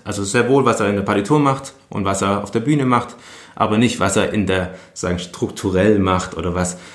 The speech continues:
sowas wie Musician Citizenship oder sowas oder etwas wie, ähm, Entrepreneurship oder so. Weil damals, zumindest hat sich, glaub ich, sehr geändert in den letzten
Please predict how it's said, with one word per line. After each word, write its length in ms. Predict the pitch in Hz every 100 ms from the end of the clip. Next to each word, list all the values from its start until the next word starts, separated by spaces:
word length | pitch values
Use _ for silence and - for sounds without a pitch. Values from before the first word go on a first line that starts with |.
| -
sowas 240 | - 98 90
wie 80 | 92
Musician 480 | 92 90 110 104 90
Citizenship 840 | - 110 107 - 87 - 82 -
oder 180 | 90 85
sowas 420 | 85 82 85 -
oder 260 | 85 85 - - -
etwas 440 | - - 87 87
wie, 200 | 87 90
ähm, 300 | 87 90 85 80 - - _ -
Entrepreneurship 840 | 95 - - 95 98 107 - 87
oder 120 | 80 87
so. 160 | 82
Weil 120 | 87 98
damals, 380 | 117 147 135
zumindest 260 | 139 117 107
hat 140 | 127
sich, 260 | 123 110 -
glaub 160 | 104 98
ich, 80 | 98
sehr 220 | 113 131
geändert 320 | 120 90 87
in 80 | 90
den 80 | 90
letzten 460 | 87 - 87 -